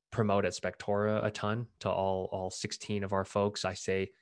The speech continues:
if something feels uncomfortable and you haven't done it before, that means you should lean into it and do it a little more. And a lot of times that means going to a networking group. That means going to an open house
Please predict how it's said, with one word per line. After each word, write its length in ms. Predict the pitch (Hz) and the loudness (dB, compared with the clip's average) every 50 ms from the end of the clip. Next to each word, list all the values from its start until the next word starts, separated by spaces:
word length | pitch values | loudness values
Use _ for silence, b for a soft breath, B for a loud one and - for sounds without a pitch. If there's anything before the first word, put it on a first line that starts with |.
| b b b b b _ _ _ _ - | b b b b b _ _ _ _ -12
if 100 | - - | -8 -2
something 320 | - 127 123 117 131 120 | 2 2 4 4 4 4
feels 240 | 110 - 123 113 110 | 6 6 6 6 6
uncomfortable 600 | 110 107 - - 113 104 - 113 107 113 110 110 | 4 2 2 2 0 0 0 0 2 2 2 4
and 80 | 110 104 | 4 2
you 80 | 98 98 | 2 2
haven't 180 | 101 101 98 | 0 0 0
done 160 | 101 104 104 | 0 0 0
it 80 | 98 - | 0 -2
before, 320 | - 107 - - 98 95 | -6 -10 -6 -4 -2 -2
that 100 | 95 101 | -2 -2
means 160 | 101 101 98 98 | -2 -2 -4 -4
you 60 | 98 | -6
should 180 | - - 95 | -6 -6 -4
lean 220 | 98 98 98 95 95 | -4 -4 -4 -4 -4
into 320 | 92 95 - - - 95 | -6 -6 -6 -6 -2 -2
it 160 | 92 92 90 | -2 -2 -2
and 100 | 98 92 | -4 -6
do 140 | 90 95 95 | -6 -4 -4
it 80 | 92 90 | -4 -4
a 40 | 90 | -4
little 200 | 92 90 87 90 | -6 -6 -6 -6
more. 240 | 90 90 90 90 | -6 -6 -6 -4
And 80 | 90 90 | -4 -4
a 60 | 90 | -2
lot 200 | 92 95 98 98 | 0 2 2 2
of 60 | 95 | 2
times 360 | 92 - - 95 92 92 - - | 0 -2 -4 -6 -6 -6 -6 -6
that 200 | 95 92 92 98 | -6 -6 -6 -6
means 480 | 98 101 104 104 98 95 92 - - - _ _ _ _ _ _ _ _ _ _ _ - | -6 -6 -4 -4 -6 -6 -8 -10 -12 -14 _ _ _ _ _ _ _ _ _ _ _ 0
going 260 | 107 95 95 95 92 | 0 0 0 -2 -2
to 160 | - - 101 | -2 0 0
a 60 | 95 | 0
networking 500 | 98 98 - - 98 95 92 - 98 95 | 0 0 0 0 -2 -2 -4 -6 -8 -6
group. 300 | 87 98 98 95 90 - b b b b b b b b b b b _ _ | -4 -2 -2 -2 -4 -6 b b b b b b b b b b b _ _
That 180 | - 95 85 95 | -2 0 0 0
means 280 | 98 95 95 95 90 - | -2 -2 -2 -4 -2 0
going 260 | - 98 95 98 98 | 0 2 2 0 0
to 140 | - 110 107 | 2 2 4
an 80 | 101 | 4
open 200 | 98 98 - 104 | 4 4 2 2
house 440 | 101 101 98 98 98 - - - - | 2 4 4 4 4 2 -2 -6 -10